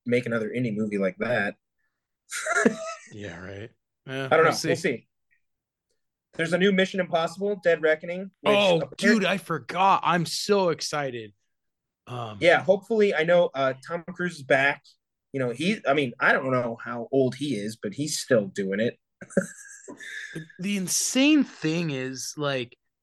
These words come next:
Speaker 2: I don't know what they've been able to do with that franchise, but almost every Mission Impossible movie gets better.
Speaker 1: Yeah, they, they do a good job. It's weird, you know, how far back when you go watch, like, original Mission Impossible,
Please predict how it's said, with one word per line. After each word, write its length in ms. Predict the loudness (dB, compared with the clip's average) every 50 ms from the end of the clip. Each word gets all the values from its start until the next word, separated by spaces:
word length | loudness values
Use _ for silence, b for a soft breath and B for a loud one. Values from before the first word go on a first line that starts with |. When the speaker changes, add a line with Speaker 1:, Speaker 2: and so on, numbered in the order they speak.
| _ _ _ _ _ _ _ -6 -2
Speaker 2:
I 80 | 0
don't 180 | 2 2 2 4
know 120 | 2 2
what 360 | 2 0 0 -2 -2 -2 -2
they've 220 | -4 -4 -4 -4 -4
been 140 | -4 -4 -4
able 240 | -4 -4 -4 -4 -4
to 100 | -6 -6
do 220 | -8 -10 -10 -8
with 160 | -8 -8 -8
that 180 | -8 -8 -8 -10
franchise, 580 | -16 -16 -16 -14 -14 -10 -10 -10 -10 -10 -10 -8
but 140 | -8 -8 -4 -2
almost 340 | -2 0 0 -2 -4 -8 -14 _ _ -2
every 680 | 0 0 0 0 0 0 2 2 2 2 0 -2 -6 _ _ _ _ -8
Mission 420 | -6 -4 -4 -2 -2 -2 -2 -2 -2
Impossible 680 | -4 -6 -6 -4 -2 -2 -2 -4 -8 -12 -10 -10 -10
movie 480 | -10 -10 -10 -10 -10 -12 -14 -16 -16 _ _
gets 280 | -12 -12 -12 -12 -12 -16
better. 520 | _ -14 -12 -12 -12 -12 -14 -16 -20 _ _ _ _ _ _ _ _ _ _ _ _ _ _ _ _ _ _ _ _ _ _ _ _ _ 2
Speaker 1:
Yeah, 160 | 4 4 6
they, 280 | 6 4 2 2 _ _ 0
they 120 | 2 2 2
do 120 | 2 0
a 40 | 2
good 140 | 2 2 4
job. 160 | 4 2 2
It's 120 | 0 -4
weird, 320 | 0 2 4 4 2 0 -4 _ _ -12
you 120 | -6 -4 -4
know, 100 | -4 -4
how 200 | -4 -2 -2 0
far 180 | 2 2 2 2
back 280 | 2 0 -2 -2 -4 -10
when 100 | -12 -12
you 80 | -8
go 140 | -4 -4 -4
watch, 320 | -2 -2 -2 -4 -4 -6 -8
like, 140 | -12 -12 -12 -6 -6
original 460 | -6 -2 -2 -2 -2 -2 -4 -4 -4
Mission 280 | -4 -6 -6 -8 -12 -14
Impossible, 680 | -12 -10 -8 -8 -8 -8 -4 0 2 2 2 2 0